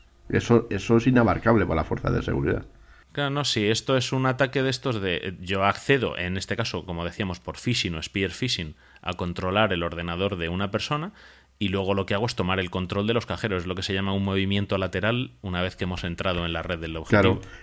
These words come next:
Speaker 1: Además, tiene una característica, y es que la investigación además es muchísimo más difícil porque el dinero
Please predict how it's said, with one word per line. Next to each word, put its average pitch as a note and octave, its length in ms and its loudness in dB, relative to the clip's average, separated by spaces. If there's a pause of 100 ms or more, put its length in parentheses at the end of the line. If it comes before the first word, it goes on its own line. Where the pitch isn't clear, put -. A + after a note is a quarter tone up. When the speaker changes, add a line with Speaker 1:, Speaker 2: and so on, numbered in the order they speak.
(240)
Speaker 1:
Además, A#2+ 640 10 (140)
tiene A#2 240 12
una C3+ 180 12
característica, G#2 880 8 (360)
y G#2 100 6
es A#2+ 80 10
que A#2+ 120 10
la G#2+ 100 8
investigación F2 640 2
además C3 380 8
es C3+ 160 6
muchísimo G#2+ 840 8
más B2+ 160 8
difícil C#3 720 6 (1300)
porque C#3+ 480 12
el A2 200 8
dinero C3+ 480 10